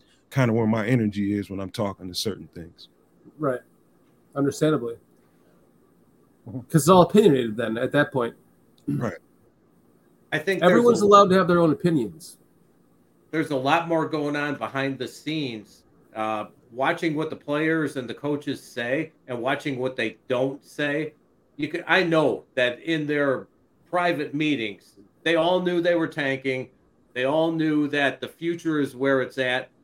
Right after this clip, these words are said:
Speaker 3: And how hard is it to have a microphone shoved in your face and have to say, to, to skirt around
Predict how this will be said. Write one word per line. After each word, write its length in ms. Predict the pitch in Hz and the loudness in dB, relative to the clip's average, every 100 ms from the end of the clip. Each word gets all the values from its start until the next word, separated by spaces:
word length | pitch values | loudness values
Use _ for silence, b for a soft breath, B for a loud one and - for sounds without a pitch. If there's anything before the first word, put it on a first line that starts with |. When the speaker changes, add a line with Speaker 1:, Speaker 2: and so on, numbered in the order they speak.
| - | -6
Speaker 3:
And 240 | 156 151 | -4 -4
how 240 | 135 165 208 | -6 -2 2
hard 260 | 202 214 | 2 2
is 140 | 165 143 | -2 -4
it 140 | 135 | -4
to 60 | 131 | -2
have 120 | 135 | -4
a 40 | 127 | -4
microphone 580 | 139 160 151 143 147 | -4 -6 -6 -6 -6
shoved 380 | 120 - 156 139 | -6 -6 -6 -4
in 120 | 143 | -4
your 160 | 135 120 | -4 -6
face 500 | - 156 139 113 - _ _ - | -6 -2 -2 -4 -12 _ _ -10
and 100 | 156 | -4
have 260 | 170 170 | -2 -2
to 80 | - | -6
say, 580 | 147 - 175 175 151 - _ _ _ _ 117 | -8 -2 0 2 0 -4 _ _ _ _ -12
to, 180 | - 170 170 | -4 -4 -4
to 180 | - 175 | -4 -4
skirt 560 | - - - 233 220 - | -4 -14 -2 0 0 -2
around 800 | 180 170 151 156 147 139 110 98 | -2 0 2 2 2 -2 -4 -10